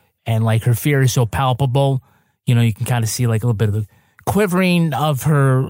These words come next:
her lips, things like that. And it's just, it's really great. I like to, I think of it as, like, she took a number two pencil and somehow be, was ma-, able to turn it into a paintbrush with colors. I think she really elevated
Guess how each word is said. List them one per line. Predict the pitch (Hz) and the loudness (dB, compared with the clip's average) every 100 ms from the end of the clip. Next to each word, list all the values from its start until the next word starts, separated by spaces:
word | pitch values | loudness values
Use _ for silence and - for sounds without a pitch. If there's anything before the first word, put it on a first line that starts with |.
| 135 | -4
her | 139 | -2
lips, | 151 226 254 247 - | -2 0 2 2 -2
things | - 196 190 | -4 -2 0
like | 180 170 151 | -2 -4 -2
that. | 175 175 | -2 0
And | 165 160 | 0 -2
it's | 151 | -4
just, | - 208 190 - - - - - - - - | -2 -2 -2 -4 -14 -20 -20 -20 -20 -10 -4
it's | 175 | -2
really | 220 226 185 | 0 0 0
great. | 190 151 | -2 -2
I | 160 202 | -2 -2
like | 208 | -2
to, | 202 180 | -2 -2
I | 190 | -2
think | 214 185 | -2 -2
of | 175 160 | -2 -2
it | 143 | -4
as, | 110 | -4
like, | 143 - _ _ | -4 -6 _ _
she | - 196 | -8 -4
took | 185 | -2
a | 170 | -2
number | 147 156 165 | 0 0 -2
two | 151 185 151 | 0 0 0
pencil | 151 151 156 190 180 175 _ _ _ _ _ - | 0 0 0 -2 -2 -6 _ _ _ _ _ -6
and | 127 123 | -2 -2
somehow | 180 175 165 | 0 0 0
be, | 147 147 | -2 -2
was | 143 131 131 | -2 -2 -2
ma-, | 147 | -2
able | - 147 143 | -2 -2 0
to | 131 131 98 170 | 0 -2 -2 -6
turn | - 165 | 0 2
it | 156 | 2
into | 147 131 123 | 2 2 0
a | |
paintbrush | - 151 147 156 156 165 - - _ | 0 -2 -2 -2 -2 -4 -8 -14 _
with | 135 117 | -4 -2
colors. | - 135 143 147 139 - _ _ | -2 0 0 0 -4 -10 _ _
I | 151 | -6
think | 143 170 | -2 -2
she | 143 156 | 0 0
really | 143 139 123 - _ - | 0 -2 -4 -8 _ -6
elevated | 139 139 131 143 131 123 123 104 | -2 0 0 0 -2 0 -2 -4